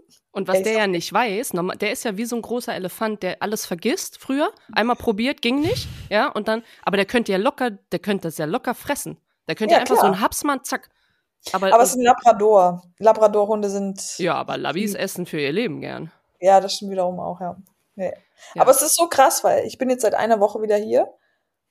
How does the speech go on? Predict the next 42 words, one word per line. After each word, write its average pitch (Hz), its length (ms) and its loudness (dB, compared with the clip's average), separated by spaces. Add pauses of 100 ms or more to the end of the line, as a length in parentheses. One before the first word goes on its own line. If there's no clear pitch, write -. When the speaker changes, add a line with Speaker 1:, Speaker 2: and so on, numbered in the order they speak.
Speaker 2:
und 226 440 4 (320)
einfach 240 280 2
dieses 202 380 -6
Leben, 233 260 -2
so 202 220 0 (120)
Schafe 240 380 -2
füttern 170 360 -4
gehen. 170 200 -10
Gestern 196 320 2
haben 208 140 -2
wir 196 60 -2
dann 185 120 0
auch - 180 -6
die 196 120 -12
Schafe 233 400 0
impfen 175 400 -8
müssen 170 400 -12 (220)
und 190 180 -6
Clown 214 420 2
schneiden 165 560 -4
und 170 160 -12
sowas. 165 340 -4
Ich, - 220 -12
das 202 200 2
ist - 200 -8 (240)
so, 190 120 0
ich 185 120 2
denke, 208 200 4
ich 214 60 0
habe 180 120 -2
Leistungssport 202 600 0
gemacht, 170 240 -8
aber 175 120 -2
das 233 320 -2
ist 226 260 -6
Speaker 1:
<laughs> - 160 -6
Speaker 2:
echt, 214 200 -2
Speaker 1:
Ja, 156 180 -4
Speaker 2:
weil 180 100 4
die 180 80 -2
Speaker 1:
festhalten, 147 540 -6
ne? 185 160 -8